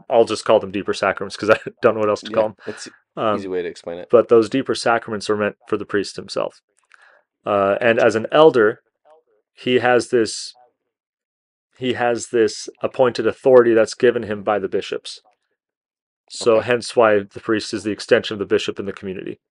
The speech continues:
Speaker 1: what we call a parish
Speaker 2: Mm-hmm.
Speaker 1: now.
Speaker 2: Gotcha.
Speaker 1: And so his duty is to, whatever the bishop would do,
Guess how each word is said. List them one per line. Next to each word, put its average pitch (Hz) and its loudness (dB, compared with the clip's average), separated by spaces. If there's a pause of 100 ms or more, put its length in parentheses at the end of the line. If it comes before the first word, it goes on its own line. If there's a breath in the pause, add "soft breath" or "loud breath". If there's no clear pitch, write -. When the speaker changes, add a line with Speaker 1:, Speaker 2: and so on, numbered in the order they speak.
Speaker 1:
what 120 4
we 117 -2
call 110 2
a 95 0
parish 95 -2
Speaker 2:
Mm-hmm. 90 -8
Speaker 1:
now. 50 -6 (1120)
Speaker 2:
Gotcha. 113 -2
Speaker 1:
And 107 -4
so 113 6
his 135 4
duty 120 0
is 117 0
to, 107 -4
whatever 123 6
the 113 2
bishop 113 0
would 113 -4
do, 120 -2